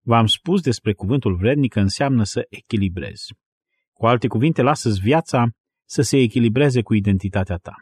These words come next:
Dacă sunteți o făptură nouă în Hristos, atunci umblați așa. Apoi, în capitolul cinci, versetul unu, el spune, „Urmați, dar, pilda lui Dumnezeu” sau „Fiți imitatori ai lui Dumnezeu”. Aici aveți cele două lucruri cheie în viața creștină.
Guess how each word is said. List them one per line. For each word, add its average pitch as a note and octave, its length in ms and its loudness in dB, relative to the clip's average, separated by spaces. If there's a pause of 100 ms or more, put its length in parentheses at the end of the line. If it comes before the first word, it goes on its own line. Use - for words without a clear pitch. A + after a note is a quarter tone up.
(580)
Dacă B2 260 -2
sunteți B2 360 0
o - 20 0
făptură D3+ 400 0
nouă C#3+ 160 2
în A#2 80 2
Hristos, C3+ 540 -4
atunci G#2+ 380 -2
umblați F#2 400 -2
așa. - 200 -14 (760)
Apoi, - 240 0
în G3 60 4
capitolul B2+ 400 0
cinci, D#3+ 220 0
versetul A#2+ 420 -2
unu, D#3 200 2
el B2 120 2
spune, A2+ 420 0 (440)
„Urmați, C3+ 480 4
dar, C#3+ 200 2
pilda D#3+ 380 0
lui C#3+ 120 2
Dumnezeu” C3+ 680 0
sau - 280 -4
„Fiți - 400 -8
imitatori A2+ 760 -2
ai A#2 120 0
lui F2+ 100 -4
Dumnezeu”. D#2+ 640 -8 (1300)
Aici G#3 220 2
aveți F#3 240 4
cele D#3+ 220 2
două C#3+ 220 4
lucruri A#2+ 320 0
cheie A2+ 240 2
în F#2+ 80 4
viața F#2+ 240 -2
creștină. - 600 -12